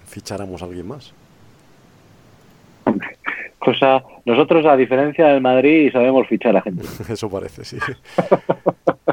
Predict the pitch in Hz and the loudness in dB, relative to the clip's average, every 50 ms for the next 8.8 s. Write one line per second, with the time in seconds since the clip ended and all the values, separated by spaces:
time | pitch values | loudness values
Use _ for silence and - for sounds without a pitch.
0 | - _ _ - - - - - - 120 120 127 127 113 110 101 117 123 135 131 | -6 _ _ -12 -10 -8 -8 -8 -4 0 2 2 2 2 0 0 0 0 0 0
1 | 131 127 120 120 123 120 117 117 113 110 107 - 107 107 107 - 120 123 120 - | -2 0 0 0 0 0 0 0 -2 -2 -4 -4 -6 -6 -6 -4 -4 -4 -4 -4
2 | - 117 113 117 107 95 92 92 95 98 101 101 98 95 110 107 104 98 98 95 | -10 -10 -8 -8 -8 -8 -8 -8 -8 -8 -8 -8 -8 -10 -8 -8 -8 -8 -8 -10
3 | - - 110 104 - 101 98 101 101 107 110 107 107 113 117 117 - 117 98 - | -10 -10 -10 -8 -6 -6 -6 -6 -6 -6 -6 -6 -4 -4 -6 -6 -8 -12 -14 -10
4 | - 98 92 95 92 90 90 90 87 85 95 98 101 101 101 101 - 101 98 90 | -10 -8 -6 -6 -6 -8 -8 -10 -10 -10 -10 -10 -8 -6 -8 -8 -8 -10 -12 -8
5 | 90 87 - 104 95 90 82 92 92 95 98 101 101 - 107 104 107 110 110 - | -2 2 4 4 4 4 2 0 -4 -6 -6 -6 -6 -6 -8 -6 -6 -6 -8 -6
6 | - 104 101 101 101 104 110 117 127 127 _ - 101 87 85 92 95 92 87 95 | -4 -2 -2 -2 -2 -2 -4 -6 -8 -12 _ -10 -8 -8 -6 -8 -8 -8 -8 -8
7 | 92 92 95 98 98 - - 92 92 90 - 98 85 90 95 98 104 - 98 90 | -8 -8 -8 -8 -10 -12 -12 -12 -12 -10 -10 -10 -10 -8 -8 -8 -8 -8 -6 -6
8 | 95 104 104 - - 110 104 104 - 110 110 107 117 127 - | -6 -6 -6 -6 -8 -8 -8 -8 -8 -6 -6 -4 -4 -4 -6